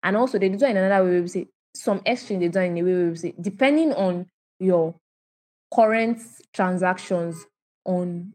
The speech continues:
their exchange, man say you don't buy token for there before, you don't do some kind things, you don't dey active for their community from some kind time, you go dey eligible to participate. You go fit buy the,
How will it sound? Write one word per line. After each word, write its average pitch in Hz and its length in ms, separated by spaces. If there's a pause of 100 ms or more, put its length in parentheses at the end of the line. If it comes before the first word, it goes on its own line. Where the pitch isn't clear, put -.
their 165 240
exchange, 175 600 (260)
man 214 160
say 208 120
you 180 80
don't 190 260
buy 175 160
token 175 400
for 170 180
there 175 180
before, 165 380
you 175 60
don't 190 140
do 196 80
some 185 180
kind 190 360
things, 180 340
you 180 80
don't 202 280
dey 208 260 (200)
active 196 280
for 175 120
their 165 240
community 185 540
from 165 260 (220)
some 202 160
kind 220 380
time, 165 320 (320)
you 170 120
go 175 100
dey 196 320 (520)
eligible 185 440
to 185 140
participate. 165 800
You 175 60
go 170 80
fit 180 260
buy 175 240
the, 160 220